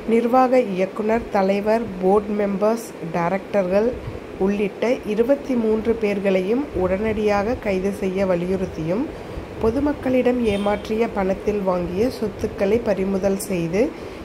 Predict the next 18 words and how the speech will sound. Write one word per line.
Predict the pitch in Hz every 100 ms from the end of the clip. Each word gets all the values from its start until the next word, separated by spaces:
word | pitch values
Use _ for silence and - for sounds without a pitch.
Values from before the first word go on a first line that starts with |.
| -
ஏமாற்றப்பட்ட | 202 226 254 269 247 247 220 196 240 220
பொதுமக்களுக்கு | 190 196 202 - 180 - - - -
இழப்பீடாக | 180 208 240 - 254 226 214 214 240
வழங்கக் | 208 185 190 190 -
கோரியும் | 175 165 175 277 - - - - -
மாபெரும் | 202 214 220 226 262 285
கவன | 202 190 202 214
ஈர்ப்பு | 214 196 254 233
ஆர்ப்பாட்டம் | 190 180 175 185 175 - 190 294 - 196
வருகின்ற | 190 208 226 226 226 269 -
இருபத்தி | 202 220 254 - 240
ஐந்தாம் | 202 190 196 208 208 -
தேதி | 185 180 190 311 415 - - - - -
காலை | 196 202 233 -
பத்து | 202 - 254
மணிக்கு | 240 220 202 269 262
எழும்பூர் | 190 196 220 233 254 220
ராஜரத்தினம் | 185 185 208 202 190 196 220